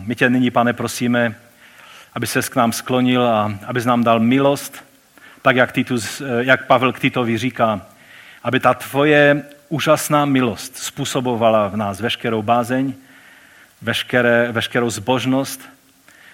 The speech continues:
život podle tvé vůle, abychom, tak jak nám i bratr Bill Pepper říkal, abychom, ehm, byli ochotní vzít ten kříž, který, který je součástí té věrnosti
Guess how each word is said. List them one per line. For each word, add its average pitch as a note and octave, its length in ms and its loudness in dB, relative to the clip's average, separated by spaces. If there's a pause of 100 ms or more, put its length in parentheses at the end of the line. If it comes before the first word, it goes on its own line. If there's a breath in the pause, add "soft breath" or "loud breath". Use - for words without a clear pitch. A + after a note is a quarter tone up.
(120)
život C3 420 0
podle A#2+ 320 -2
tvé B2 200 0
vůle, C3 420 2
abychom, A#2+ 600 0 (140)
tak A#2+ 140 -2
jak B2+ 100 2
nám B2 200 2
i B2 140 -2
bratr A#2 340 -2
Bill B2 180 0
Pepper B2+ 320 -4
říkal, C3 400 2
abychom, B2 480 0 (680 loud breath)
ehm, A#2 640 2
byli C#3 200 4
ochotní D3 580 2
vzít A#2 500 -4
ten C#3+ 220 4
kříž, - 420 -2
který, C3+ 480 2 (680)
který B2+ 600 2 (460 loud breath)
je C3 100 2
součástí E3 760 2
té C3+ 160 0
věrnosti C#3 840 2